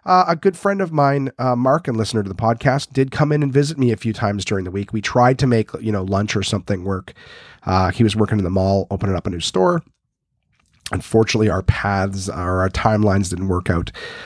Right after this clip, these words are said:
uh, as well as we had hoped. But I'm looking forward to, uh, to catching up with my buddy Mark soon. Hang out, do some stuff here.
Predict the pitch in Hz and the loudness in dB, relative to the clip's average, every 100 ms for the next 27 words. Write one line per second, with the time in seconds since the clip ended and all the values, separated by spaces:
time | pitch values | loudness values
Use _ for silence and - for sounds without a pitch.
0 | - 78 64 - 87 90 82 80 85 73 | -4 0 2 0 0 2 2 0 -2 -2
1 | - 80 - - 76 76 92 - 85 95 | -2 -2 -2 -2 0 2 0 0 0 0
2 | 82 82 82 78 69 - - 87 - 85 | 0 -2 -4 -4 -6 -6 -2 0 0 -2
3 | 90 85 90 82 82 - 110 98 - - | -2 -2 -2 -2 -2 0 2 0 -2 -16
4 | - - - - 87 87 82 98 95 - | -20 -20 -8 -2 0 0 0 -2 -4 -4
5 | 69 - 92 - 98 101 | -4 -2 0 4 4 4